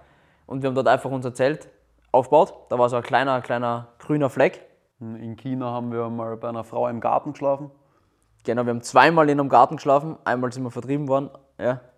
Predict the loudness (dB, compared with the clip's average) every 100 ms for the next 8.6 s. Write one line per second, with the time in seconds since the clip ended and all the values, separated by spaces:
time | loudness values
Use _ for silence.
0 | _ _ _ _ _ _ _ _ _ _
1 | _ _ -2 -2 -4 -16 _ _ _ _
2 | -8 -2 4 4 6 4 2 -4 2 2
3 | 4 2 2 4 2 2 -2 _ _ _
4 | -8 -8 4 4 6 0 0 6 8 6
5 | 0 -4 4 4 4 -6 -6 -6 -6 -8
6 | -12 -6 -6 -6 -4 2 2 2 -6 -6
7 | -20 _ -20 -20 -20 _ _ _ _ -8
8 | -2 -2 0 0 0 -6